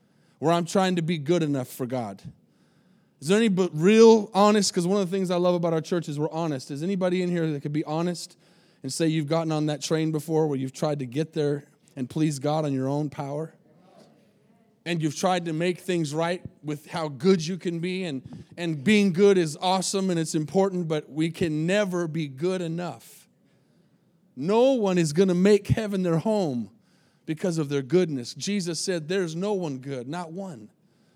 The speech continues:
So what I want us to understand this morning is the only way we're gonna make it is to lean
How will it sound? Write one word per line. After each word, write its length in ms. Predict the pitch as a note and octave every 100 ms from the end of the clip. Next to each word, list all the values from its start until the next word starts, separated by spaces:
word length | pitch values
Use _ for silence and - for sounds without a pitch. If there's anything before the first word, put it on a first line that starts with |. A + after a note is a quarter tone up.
| _ _ _ _
So 140 | F#3
what 100 | G3
I 60 | G3
want 200 | G3 B3+
us 120 | A#3
to 100 | A#3
understand 600 | G#3+ F3+ - - A3+ A3+
this 180 | F#3+ -
morning 320 | F3+ E3 E3
is 160 | E3 D#3+
the 80 | F3+
only 240 | G#3+ C4
way 220 | A#3 A#3
we're 120 | A3
gonna 220 | G#3 G3 E3
make 420 | E3+ A3 A#3+ -
it 300 | D#3+ - - - _ _ _ -
is 160 | C#3
to 120 | - C3
lean 680 | C3 G3 B3 F#3+ C#3 D#3